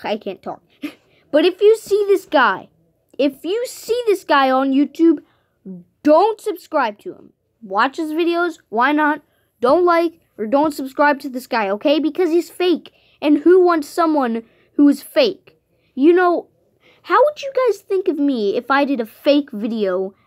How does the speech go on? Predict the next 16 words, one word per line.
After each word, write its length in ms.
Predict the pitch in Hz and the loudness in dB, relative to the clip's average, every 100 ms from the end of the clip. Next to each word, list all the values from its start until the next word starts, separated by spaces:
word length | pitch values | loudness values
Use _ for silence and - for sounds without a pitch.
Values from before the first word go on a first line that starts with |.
| _ | _
at 240 | 226 233 - _ _ | -4 -4 -8 _ _
three 640 | _ - 311 339 349 359 - _ - | _ -6 0 2 4 2 -2 _ -4
A 220 | 277 277 - | -4 -4 -8
M? 360 | 247 185 - _ _ _ _ _ _ _ | -8 -8 -12 _ _ _ _ _ _ _
I 120 | - 381 | -2 0
wouldn't 240 | 427 311 | 2 2
do 100 | 302 | 2
that 200 | 277 233 | 0 -2
for 120 | 262 | -2
all 80 | 240 | -2
the... 140 | 208 - _ _ _ _ _ _ | -4 -8 _ _ _ _ _ _
I 140 | 240 | -4
wouldn't 240 | 285 320 240 | 0 0 0
do 120 | 262 | -2
that 320 | 247 220 - | -2 -2 -4
for 240 | - 220 | -8 -6